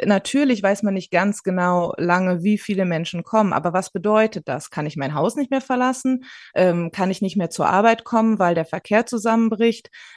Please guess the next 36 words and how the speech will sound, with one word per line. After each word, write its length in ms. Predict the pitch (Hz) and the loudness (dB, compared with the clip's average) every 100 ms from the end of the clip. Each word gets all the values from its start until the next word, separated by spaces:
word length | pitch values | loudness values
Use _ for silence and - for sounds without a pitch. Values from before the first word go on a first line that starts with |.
| - | 4
Ähm, 460 | 185 185 185 175 - | 4 6 2 -2 -4
also 380 | 87 90 208 220 | 0 2 4 4
das 200 | 208 220 | 2 4
sind 120 | 226 | 4
so 140 | 202 | 4
alltägliche 760 | - 220 220 247 269 240 226 170 | 2 0 2 0 0 -2 -2 -2
Dinge, 360 | 196 226 254 | 2 4 2
die 220 | 214 208 165 | 2 -4 2
wirklich 520 | 240 254 269 262 - - _ | 0 2 -4 -6 -8 -20 _
sehr, 400 | - 170 220 262 | -8 2 4 4
sehr, 260 | 208 226 226 | 2 0 0
sehr 200 | 202 208 | 2 0
lange, 320 | 190 196 185 | 2 0 0
also 220 | 165 160 | -2 -2
bis 180 | 165 170 | -6 -6
ganz 300 | 180 220 254 | -4 -2 -2
kurz 220 | - 220 | -4 -6
vorher 360 | - 202 208 190 | -4 -2 0 0
oder 140 | 180 | -2
teilweise 500 | 175 190 190 180 170 | -4 -4 0 -2 -2
jetzt, 320 | 165 180 220 170 | -4 -4 -4 -6
wir 60 | |
sprechen 540 | - - 202 190 180 - _ _ - _ _ _ | -10 -6 -6 -6 -10 -14 _ _ -20 _ _ _
ganz, 240 | 262 359 262 | -2 -2 -4
wir 80 | |
sind 140 | 202 202 | -2 2
ganz 280 | 240 392 - | 2 0 -2
knapp 300 | 302 262 262 | 2 2 4
davor, 540 | 208 - 214 240 285 - - - - | 2 2 -2 0 -2 -8 -20 -20 0
ähm, 420 | - 214 214 214 - | 4 4 4 0 4
immer 240 | 262 294 | 6 6
noch 140 | 247 190 | 4 2
nicht 160 | 175 | -4
klar 240 | - 262 285 | -4 -4 -2
sind. 320 | 156 147 - _ | -4 -6 -10 _
Also 380 | - 180 202 | 0 2 4